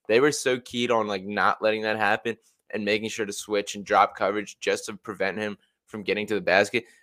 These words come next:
And there were times where it didn't even matter. There was one pick and roll where they switched with Tristan Thompson and they tried to do the same prevent, and he just weaved his way in, still got the bucket. And it's, he didn't shoot the ball yesterday,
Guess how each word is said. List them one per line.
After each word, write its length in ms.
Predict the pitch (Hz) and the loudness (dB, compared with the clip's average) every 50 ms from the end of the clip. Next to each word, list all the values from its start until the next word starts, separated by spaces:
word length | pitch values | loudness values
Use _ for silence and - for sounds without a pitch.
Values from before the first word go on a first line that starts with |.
| _ - | _ -8
And 120 | - 107 | -2 2
there 80 | 113 117 | 4 4
were 80 | 117 | 4
times 280 | 107 - 92 117 117 110 | 4 4 2 2 2 2
where 100 | 117 104 | 0 0
it 80 | 95 - | 0 -2
didn't 160 | 104 104 104 | -4 -4 -4
even 180 | 95 101 95 | -6 -6 -4
matter. 280 | 87 85 90 92 92 82 | -2 0 2 2 2 2
There 140 | 85 92 101 | 2 0 0
was 140 | 107 98 104 | 0 -2 -2
one 240 | 98 107 107 104 - _ _ _ _ _ - | -2 -2 -2 -2 -6 _ _ _ _ _ 0
pick 160 | 117 107 - | 0 2 2
and 120 | 113 107 | 2 2
roll 220 | 104 104 104 104 104 | 4 4 6 6 6
where 140 | 101 98 98 | 4 4 4
they 180 | 98 98 95 - - _ _ _ _ | 4 2 0 -2 -8 _ _ _ _
switched 360 | - - - 110 104 - - | -12 -2 0 0 0 2 0
with 120 | 110 101 | -2 -2
Tristan 300 | - - 107 - - 101 | 0 0 -2 -2 -4 -6
Thompson 520 | 95 - 98 92 95 95 - - 107 98 98 | -4 0 0 2 0 0 -2 -2 -2 -2 -2
and 120 | 98 101 | -2 -2
they 160 | 90 90 87 - - _ _ | 0 0 0 -2 -4 _ _
tried 200 | - - 117 113 | 2 6 6 6
to 60 | 117 110 | 6 4
do 140 | 104 107 | 2 -2
the 80 | 104 101 | -2 -2
same 260 | - - 104 98 98 | -2 -2 -2 -2 -2
prevent, 300 | 95 104 101 98 98 85 | -2 -2 -2 0 0 0
and 100 | 90 101 | 0 -2
he 60 | 101 | -4
just 160 | 95 101 95 95 | -6 -6 -6 -4
weaved 300 | 98 98 101 101 101 - | -2 0 0 0 -2 -4
his 140 | 110 95 | -8 -2
way 260 | 98 104 98 98 95 98 | 2 4 4 4 4 2
in, 120 | 101 101 | 0 -2
still 240 | - - - 95 95 | -4 -2 0 2 4
got 180 | 101 92 90 | 4 2 2
the 80 | - 95 | 0 -2
bucket. 420 | 85 85 82 101 - 98 87 69 | 0 2 2 2 2 2 2 2
And 100 | 73 98 | 2 0
it's, 160 | 104 101 - - _ _ _ _ _ _ | -2 -4 -4 -8 _ _ _ _ _ _
he 120 | - 123 | 0 2
didn't 200 | 135 160 165 151 | 2 2 2 2
shoot 200 | - 139 131 120 | 0 0 0 0
the 60 | 127 | 8
ball 180 | 120 123 127 127 | 10 12 12 12
yesterday, 480 | 123 127 127 - 131 123 127 123 123 | 12 10 8 4 4 4 6 6 4